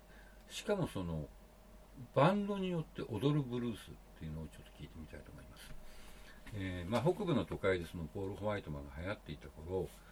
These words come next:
南部の黒人たちで、えー、なんていうんですかね、ダンスをしたりする時の音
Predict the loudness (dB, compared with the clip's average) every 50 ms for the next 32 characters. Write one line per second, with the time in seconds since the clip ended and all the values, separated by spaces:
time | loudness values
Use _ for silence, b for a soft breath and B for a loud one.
0 | B B B B B 0 4 4 4 4 2 0 0 0 0 0 -2 -4 -8 -6
1 | -6 -6 -4 -2 -4 -4 -4 -6 -8 -8 -10 -10 -6 -4 -4 -4 -4 -6 -8 -8
2 | -10 -12 -12 -12 -12 -12 -12 -10 -8 -4 -2 -2 -2 -2 -2 -4 -4 -4 -6 -6
3 | -8 -6 -6 -6 -8 -10 -12 -16 -12 0 4 6 6 6 4 0 0 -2 -2 -2
4 | -2 -4 -2 -2 -2 -2 -2 -6 -10 -12 -10 -10 -12 -8 -6 -6 -6 -4